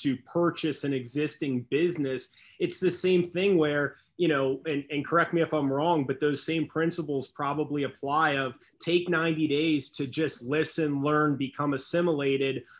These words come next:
before you start making changes or telling people, you know, how they should live or what they should do.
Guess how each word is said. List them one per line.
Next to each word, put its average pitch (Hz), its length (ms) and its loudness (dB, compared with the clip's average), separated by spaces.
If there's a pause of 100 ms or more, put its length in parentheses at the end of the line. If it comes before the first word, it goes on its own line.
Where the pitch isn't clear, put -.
before 160 380 4
you 151 200 0
start 147 540 2
making 147 420 0
changes 156 540 -2
or 135 80 0
telling 147 380 -4
people, 139 560 0 (240)
you 160 100 2
know, 135 240 0
how 160 220 0
they 151 180 4
should 131 240 -4
live 151 300 4
or 143 100 0
what 139 240 -2
they 139 160 2
should 123 240 -6
do. 147 240 -4